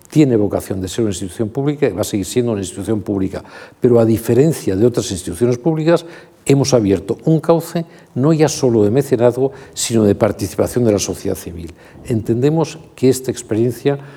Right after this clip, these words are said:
ha tenido dos efectos. Por un lado, ha hecho viable el proyecto y prácticamente hoy en día el Teatro Real tiene un veinticinco por ciento de financiación pública,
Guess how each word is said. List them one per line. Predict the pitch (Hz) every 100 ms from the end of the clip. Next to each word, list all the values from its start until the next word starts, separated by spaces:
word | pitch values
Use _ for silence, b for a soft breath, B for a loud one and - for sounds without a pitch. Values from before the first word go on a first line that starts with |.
| B B
ha | - 120 -
tenido | 113 123 131
dos | - 113 117 -
efectos. | - 92 - 90
Por | - 120
un | 143 160
lado, | 170 180
ha | 127
hecho | - 120
viable | 104 120 127 117
el | 104
proyecto | 92 98 107 135 - 185 - B B B -
y | 123
prácticamente | - 135 135 - 131 127 113 117 117 98 - -
hoy | 127 120
en | 117
día | 117 131 143 135
el | 98 90
Teatro | 120 113
Real | 104 123 120
tiene | 104 107
un | 104
veinticinco | 98 95 - 139 113
por | 104
ciento | 110 95 90
de |
financiación | 98 92 - - 123
pública, | 147 143 143 156